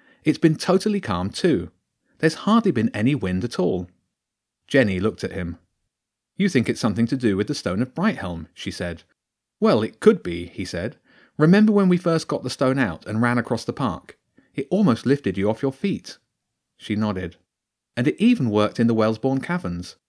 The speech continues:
I wonder if something's already happened to the stone." James felt that it was too much of a coincidence.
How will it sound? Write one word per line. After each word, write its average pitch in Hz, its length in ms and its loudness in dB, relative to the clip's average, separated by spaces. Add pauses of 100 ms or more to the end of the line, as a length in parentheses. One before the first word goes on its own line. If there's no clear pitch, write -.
(420)
I 165 140 2
wonder 113 380 2
if 104 80 0
something's 113 380 -2
already 131 380 0
happened - 280 -10
to 98 60 -10
the 110 100 -12
stone." 87 420 -6 (920)
James 104 400 2
felt 107 220 -2
that 110 140 -6
it 113 100 -6
was 113 140 0
too 151 280 2
much 101 240 -2
of 95 100 -4
a 107 40 -6
coincidence. 107 800 -4